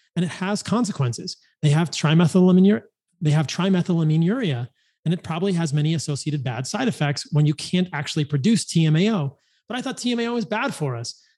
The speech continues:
Actually, there's an inherited congenital disorder in which you do not produce T M A O and you excrete much more T M A, and that can have negative side effects. That's interesting as well, isn't it? Hmm, the plot thickens here. So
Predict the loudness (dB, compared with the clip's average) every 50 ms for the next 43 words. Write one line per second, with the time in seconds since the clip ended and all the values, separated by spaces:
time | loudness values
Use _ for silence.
0 | _ _ _ _ _ -2 -2 -2 0 2 4 4 6 6 6 6 6 4 4 4
1 | 2 2 0 2 2 2 2 0 0 0 0 2 4 4 4 4 4 2 0 0
2 | -2 -2 -2 -2 -2 -2 -2 -2 -2 -2 -4 -4 -8 -4 -2 -2 -2 -2 -2 -4
3 | -4 -4 -4 -4 -4 -4 -2 -2 0 0 0 -2 -2 -2 -2 -4 -6 -8 _ _
4 | _ _ _ _ -2 0 0 0 -2 -4 -10 -10 -4 -2 -2 -2 0 0 0 0
5 | 0 -2 0 0 0 0 0 -2 -4 -4 -2 -2 0 0 0 0 0 -2 -2 -4
6 | -6 _ _ _ _ _ -6 -4 -4 -4 -4 -4 -4 -4 -4 -4 -6 -6 -6 -6
7 | -6 -4 -2 -2 -2 -2 -2 -4 -8 -8 -8 -12 -14 _ _ _ 0 0 0 2
8 | 2 2 2 2 0 -2 0 2 2 2 2 2 2 2 2 2 4 4 4 2
9 | 2 0 -6 -10 _ _ _ _ _ _ _ 0 2 2 2 2 0 -2 -4 -6
10 | -6 -6 -6 -8 -8 -6 -4 -4 0 2 2 2 2 2 0 0 0 -2 -4 -4
11 | -2 0 0 0 -2 -4